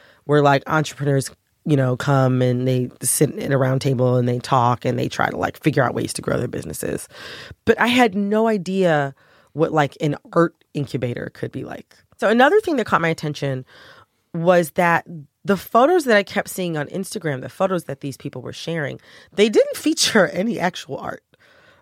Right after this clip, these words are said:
Uh, I mean, it, it definitely looked like they were in a gallery space. Like, I saw a big white room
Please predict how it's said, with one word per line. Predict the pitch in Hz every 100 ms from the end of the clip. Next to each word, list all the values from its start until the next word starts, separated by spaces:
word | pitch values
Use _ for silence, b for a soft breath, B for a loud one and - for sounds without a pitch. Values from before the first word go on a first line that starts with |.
| _ -
Uh, | -
I | 254
mean, | 277 269
it, | 247
it | - 240
definitely | 254 240
looked | 170 214
like | 208 170
they | 147
were | 135
in | 135
a | 123
gallery | 147 185 208 143
space. | - 139 135 -
Like, | 139
I | 127
saw | - 135
a | 117
big | 131 123
white | 120 117
room | 135 180 175 165 156